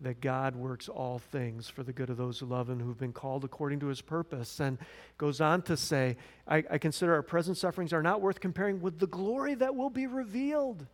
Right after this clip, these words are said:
in us." He's, he's saying it will be worth it all. We just need to be patient. We just need to keep going. And, and I do wanna say, never,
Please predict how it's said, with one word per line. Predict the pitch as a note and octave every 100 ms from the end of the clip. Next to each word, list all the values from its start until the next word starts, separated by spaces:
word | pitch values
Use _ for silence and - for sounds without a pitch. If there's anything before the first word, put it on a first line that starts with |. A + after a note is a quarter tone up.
| _
in | - G#3
us." | G3+ D#3+ -
He's, | F3+ F#3 -
he's | F#3
saying | G3 A3 -
it | G#3 B3+ A#3+
will | A#3
be | A3+ A#3
worth | A#3 A3+
it | A3
all. | G3
We | F3
just | D#3 G3 -
need | G3+
to | F3+
be | E3+
patient. | F3+ G#3+ G#3 F#3
We | E3+
just | F#3 -
need | G3+
to | F3+
keep | - F3+
going. | - G3 B3 A#3+ F3 - _ _ _ _ _ _ _ _ _ _ _ _ _ _ _ _ _ _
And, | D#3+ E3 - _ -
and | D#3+
I | E3
do | D3+ E3+
wanna | A#3 G#3+ F#3+
say, | - D#3 D3 - - -
never, | C#3 D3 D#3 F3 G3 A#3 A#3 A#3